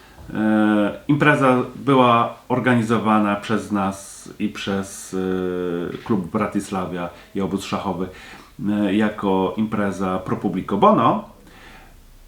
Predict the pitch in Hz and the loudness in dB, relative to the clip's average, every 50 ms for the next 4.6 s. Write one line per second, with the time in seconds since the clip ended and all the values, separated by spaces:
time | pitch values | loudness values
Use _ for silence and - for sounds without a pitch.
0 | - - - - 180 175 - 185 165 151 127 113 120 110 110 - - 113 101 - | -16 -4 0 2 2 4 4 4 4 4 6 6 4 2 2 0 -2 -4 -4 -4
1 | - 101 - - - 113 104 - - - - - - 165 185 185 180 - 185 175 | -6 -8 -8 -4 -2 -2 -2 -2 -4 -4 0 2 4 4 4 4 2 2 4 6
2 | 175 175 175 180 196 208 240 220 214 - - - _ - - - - - - - | 6 6 6 6 4 4 2 0 -4 -8 -14 -20 _ -20 -20 -20 -20 -8 -2 0
3 | 120 120 117 113 117 - - 113 107 104 95 87 85 80 73 - - - 160 170 | 2 2 2 0 0 0 2 2 2 2 2 0 -2 -4 -6 -2 4 4 4 6
4 | - 190 180 170 185 175 - - 180 185 196 208 | 4 2 2 2 2 2 2 4 4 6 6 4